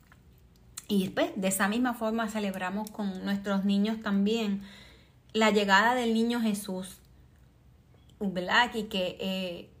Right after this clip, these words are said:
ese adviento, como hablamos en el episodio anterior, es una continuación del avivamiento que nosotros tenemos que tener en nuestra nueva vida.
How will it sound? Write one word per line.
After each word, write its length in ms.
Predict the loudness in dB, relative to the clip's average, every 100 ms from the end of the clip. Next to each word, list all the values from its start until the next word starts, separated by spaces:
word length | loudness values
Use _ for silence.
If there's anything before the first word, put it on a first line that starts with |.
| -20 -18
ese 320 | -10 -8 -4 -2
adviento, 760 | -2 -2 0 2 0 -2 -6
como 360 | -4 -6 -6 -6
hablamos 480 | -6 -4 -2 -2 -2
en 140 | 0
el 100 | 0
episodio 520 | -2 -4 -6 -6 -4
anterior, 640 | -2 -2 -2 0 0 0 -4 -16 -20 _ -20 _ -20 -20 -20 _ -20 -20 _ -4
es 120 | 0
una 180 | 2 2
continuación 1080 | 0 -2 0 -2 -2 -4 -4 -2 -2 -4 -8
del 220 | -8 -4 0
avivamiento 760 | 0 0 0 -2 -2 -2 -4
que 80 | -2
nosotros 400 | -4 -6 -4 -4
tenemos 340 | -2 0 0
que 120 | 0 -2
tener 260 | 0 0
en 100 | 0
nuestra 440 | -2 -2 -2 -4 -6 -6
nueva 560 | -4 -2 -4 -4 -4
vida. 460 | -4 -4 -4 -6